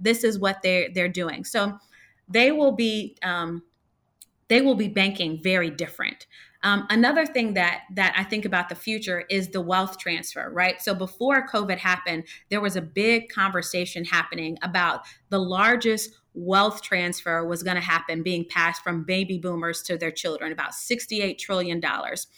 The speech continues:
of generational wealth was gonna be transferred. And so, uh, that's important because when I think about fintechs, there are a lot of fintechs that are really targeting at a younger and younger age. When you think about all these conversations around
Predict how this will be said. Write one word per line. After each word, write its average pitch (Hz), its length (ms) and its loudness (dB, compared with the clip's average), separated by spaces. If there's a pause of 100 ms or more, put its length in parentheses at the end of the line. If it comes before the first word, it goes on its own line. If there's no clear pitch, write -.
(260)
of 185 160 2
generational 185 800 -2
wealth 170 280 -2
was 175 160 -6
gonna 170 200 -4
be 160 100 -8
transferred. - 720 -6 (380)
And 208 160 0
so, 190 480 2 (320)
uh, - 60 -4 (120)
that's 294 260 2
important 262 540 2
because 202 360 -2
when 208 120 -2
I 185 140 2
think 269 280 0
about 190 480 0
fintechs, 226 500 0
there 208 140 2
are 190 80 4
a 180 60 -2
lot 190 260 2
of 254 200 -2
fintechs 240 580 2
that 185 140 2
are 175 160 0
really 214 320 0
targeting 190 560 2
at 175 100 0
a 170 40 -2
younger 185 360 0
and 170 220 -2
younger 175 260 -4
age. - 400 -4 (240)
When 220 160 2
you 226 100 2
think 254 240 0
about 208 280 2
all 190 200 0
these 196 180 -4
conversations 180 800 -2
around 170 420 0